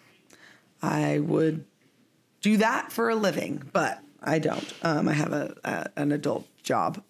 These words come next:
Um, <laughs> I just work in, um, I work at cor-, corporate office for a car wash, actually. Um,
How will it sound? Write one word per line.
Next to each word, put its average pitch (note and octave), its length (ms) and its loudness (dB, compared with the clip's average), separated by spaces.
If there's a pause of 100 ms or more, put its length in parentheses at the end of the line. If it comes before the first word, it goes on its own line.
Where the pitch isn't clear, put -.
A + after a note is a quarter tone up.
Um, F#3 380 4
<laughs> - 1160 0
I D#3+ 240 2
just F#3 340 0
work F#3+ 400 2
in, F#3 280 4
um, D#3+ 520 2 (640)
I D#3 800 2
work E3+ 320 0
at D#3 340 2 (580)
cor-, D#3+ 300 2
corporate F#3+ 460 0
office D3+ 580 0
for C3 540 0
a A#2 500 0
car D4+ 260 -2
wash, F3 360 -2
actually. C3+ 480 -2 (640)
Um, C3+ 540 0